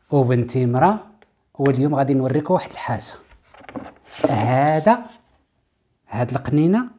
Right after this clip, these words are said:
أنا شريتها هدية، وتعرفوا علاش؟ هدية ليكم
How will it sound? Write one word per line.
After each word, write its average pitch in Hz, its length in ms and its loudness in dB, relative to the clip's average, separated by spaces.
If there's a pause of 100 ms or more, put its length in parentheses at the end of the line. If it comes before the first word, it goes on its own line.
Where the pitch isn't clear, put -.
(540)
أنا 120 260 0
شريتها 120 600 -4 (520)
هدية، 107 640 -2 (420)
وتعرفوا 143 500 -6
علاش؟ 233 280 -4 (680)
هدية 127 560 0
ليكم 139 460 -2